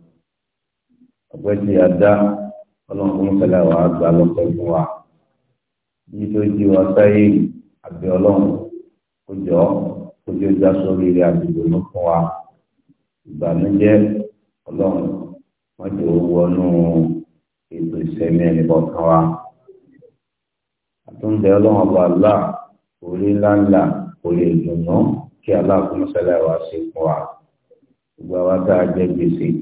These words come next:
Ọlọ́run mọ́sálà bá wa san gbèsè wa. Ramadan, òun ló ń bọ̀ yìí. Ah, Friday, ní ó jẹ́ twenty-ninth of Sha'ban. Inshallah ta'ala, tó bá wá rúṣù lálẹ́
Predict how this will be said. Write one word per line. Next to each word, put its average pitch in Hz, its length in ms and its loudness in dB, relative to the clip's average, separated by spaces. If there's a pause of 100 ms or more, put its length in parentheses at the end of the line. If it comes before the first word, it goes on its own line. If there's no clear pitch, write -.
(120)
Ọlọ́run 90 220 0
mọ́sálà 92 320 -2
bá 85 100 0
wa 82 160 0
san 82 220 -10
gbèsè 78 380 -16
wa. 80 160 0 (1800)
Ramadan, 85 460 2 (540)
òun 87 240 -6
ló 101 120 2
ń 104 160 2
bọ̀ 101 180 4
yìí. 87 240 2 (1600)
Ah, 90 400 -2 (280)
Friday, 98 560 2
ní - 140 4
ó 104 60 4
jẹ́ 95 220 2
twenty-ninth 95 800 0
of 87 140 2
Sha'ban. 82 520 0 (720)
Inshallah 92 640 0 (160)
ta'ala, 98 480 2 (1300)
tó - 40 -10
bá 104 140 2
wá 107 200 8
rúṣù 104 380 4
lálẹ́ 95 360 4